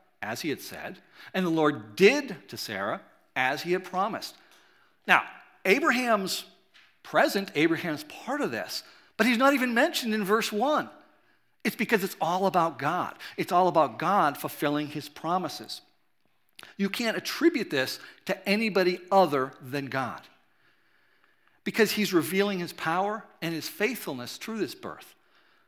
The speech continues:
through the birth of a child that couldn't come any other way, and through a timing that's his and his alone, so that we can understand that God is completely in charge, and then when he makes a promise, he keeps a promise.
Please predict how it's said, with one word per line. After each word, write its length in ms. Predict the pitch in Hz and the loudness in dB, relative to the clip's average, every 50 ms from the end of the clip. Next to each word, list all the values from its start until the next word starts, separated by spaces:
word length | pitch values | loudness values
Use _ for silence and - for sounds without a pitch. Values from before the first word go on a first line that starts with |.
| _ _ _ _ _ - | _ _ _ _ _ -6
through 120 | - 190 175 | -2 0 0
the 80 | 175 | 2
birth 240 | - - 196 208 202 | 4 6 4 4 4
of 80 | 247 220 | 0 -6
a 40 | |
child 280 | - - 196 190 190 180 | -4 0 2 4 4 4
that 140 | 170 170 - | 2 -2 -2
couldn't 240 | - 202 202 196 - | -2 -2 -2 -2 -6
come 340 | - 175 156 131 131 131 - - - _ - | -2 -2 -2 -2 -2 -6 -12 -16 -16 _ -4
any 400 | 143 151 156 165 170 180 175 - _ - - - - | -2 -2 -2 -2 -4 -6 -8 -12 _ -20 -12 -2 0
other 380 | 127 123 117 123 113 113 117 - _ - | 0 0 0 -4 -6 -8 -8 -14 _ -12
way, 440 | 117 117 117 107 95 82 78 - _ _ _ _ _ _ _ _ _ _ _ _ _ - | -6 -4 -4 -4 -4 -6 -10 -16 _ _ _ _ _ _ _ _ _ _ _ _ _ -2
and 140 | 202 185 | -2 0
through 140 | 190 190 190 | 2 2 2
a 40 | 180 | 2
timing 460 | 185 - - 214 233 233 214 185 160 | 2 0 0 2 2 2 0 -2 -2
that's 180 | 151 139 - - | -2 -4 -4 -6
his 340 | - - 180 175 175 165 170 | 0 4 6 6 6 4 0
and 100 | 156 139 | -6 -8
his 200 | 107 156 147 127 | -6 -6 -6 -6
alone, 400 | 131 135 147 165 175 135 - - - - - - - - | -6 -6 -6 -6 -6 -6 -8 -12 -16 -20 -18 -18 -8 0
so 100 | - 208 | 2 4
that 80 | 202 | 4
we 80 | 202 196 | 4 2
can 140 | 214 214 214 | 0 0 2
understand 580 | 190 175 160 - - 233 240 247 233 180 156 | 2 0 0 -2 -4 -2 -2 0 -2 -2 -2
that 100 | 151 - | -4 -4
God 220 | - 147 151 151 143 | -2 -2 -2 -2 -2
is 80 | - | -4
completely 580 | - - 143 - - 160 165 202 339 311 220 208 | -10 -12 -14 -10 -2 0 0 0 0 -2 -6 -6
in 100 | 180 139 | -8 -8
charge, 500 | - - 117 92 95 104 - - - - _ _ _ _ _ _ - - - - | -8 -8 -6 -6 -8 -8 -10 -12 -20 -20 _ _ _ _ _ _ -20 -16 -6 2
and 80 | 214 202 | 4 6
then 60 | 208 | 6
when 100 | 202 190 | 6 6
he 60 | 185 | 4
makes 340 | 175 165 175 220 294 294 - | 4 4 4 4 4 2 -2
a 60 | 147 | -6
promise, 500 | - - 139 120 113 117 147 180 - - - _ _ _ _ | -6 -4 -4 -4 -4 -4 -6 -8 -10 -14 -16 _ _ _ _
he 180 | - - 180 | -10 -10 -10
keeps 360 | 180 - - 208 190 190 - | -10 -8 -8 -8 -8 -8 -12
a 40 | - | -16
promise. 520 | - - - 92 - - - - - - | -16 -18 -20 -20 -20 -20 -20 -20 -20 -20